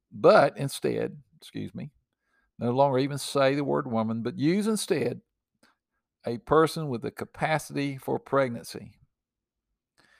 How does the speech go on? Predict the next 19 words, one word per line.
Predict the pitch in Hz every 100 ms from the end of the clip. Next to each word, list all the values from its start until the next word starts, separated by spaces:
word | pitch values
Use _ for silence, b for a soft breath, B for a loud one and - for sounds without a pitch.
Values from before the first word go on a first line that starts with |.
| b b b b b -
Even | 165 208
a | 202
justice | 165 160 - 120 123
of | 110
the | 107
Supreme | - - 143
Court | 131 143 120 -
cannot | 139 139 147 147
define | - 131 127 127
the | 117
worm, | 117 123 120 120 - _
the | 117
word | 113 120 117 127 147 - - -
woman | 147 170 113 117 156 - - _ _ _ _ _ _ _ _ _ _ _
because | 127 127 123 117
she's | 120 113
not | 123 120
a | 110
biologist. | 95 98 107 107 107 - - - - -